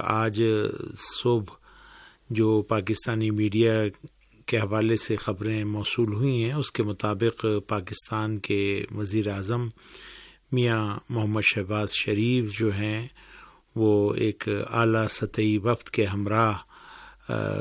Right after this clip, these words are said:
ترکیہ پہنچے ہیں اور ترکیہ کے بعد، آ، ان کا ایران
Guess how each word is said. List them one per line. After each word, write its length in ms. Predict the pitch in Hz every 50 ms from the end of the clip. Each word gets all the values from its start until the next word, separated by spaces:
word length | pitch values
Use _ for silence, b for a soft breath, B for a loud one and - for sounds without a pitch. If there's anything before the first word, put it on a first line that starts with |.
| 101 101 - _ _ _ _ - -
ترکیہ 380 | 131 117 107 - - 127 123
پہنچے 440 | 113 - - 117 113 107 - - 123
ہیں 300 | 110 107 113 123 127 135
اور 480 | 135 131 123 113 110 107 107 107 104 98 104 104 104 101 101 101 101 101 104 107 107 98 92 _ _ _ _ - -
ترکیہ 420 | 117 104 101 - - 117 110 107
کے 160 | 98 - -
بعد، 520 | 101 92 101 104 107 107 107 107 104 98 -
آ، 1120 | 110 104 104 104 101 - _ - - - - - - - - - _ - - - - 117
ان 340 | 110 104 104 104 104 110 104
کا 340 | - - - 104 101 101 101
ایران 720 | 104 - 104 107 104 107 107 107 113 113 117 113 110 110